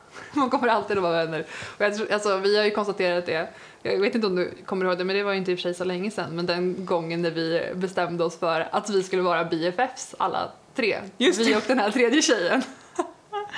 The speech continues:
Speaker 1: För vi tjejer, vi är ju så jäkla fjantiga. För man
Speaker 2: Ja.
Speaker 1: vågar ju inte kalla någon för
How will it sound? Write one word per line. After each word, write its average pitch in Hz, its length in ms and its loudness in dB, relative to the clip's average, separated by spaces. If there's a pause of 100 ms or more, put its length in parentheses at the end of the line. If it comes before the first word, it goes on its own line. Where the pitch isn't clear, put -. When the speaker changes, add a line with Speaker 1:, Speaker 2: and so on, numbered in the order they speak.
(460)
Speaker 1:
För 330 80 2
vi 285 180 4
tjejer, 247 360 4
vi 220 200 2
är 196 180 8
ju 175 280 4
så 220 100 -2
jäkla 185 240 0
fjantiga. 170 480 0
För 196 100 -6
man 190 100 2
Speaker 2:
Ja. 180 100 6
Speaker 1:
vågar 160 80 4
ju 202 60 2
inte 196 140 -2
kalla 185 320 2
någon 175 200 -2
för 180 80 -6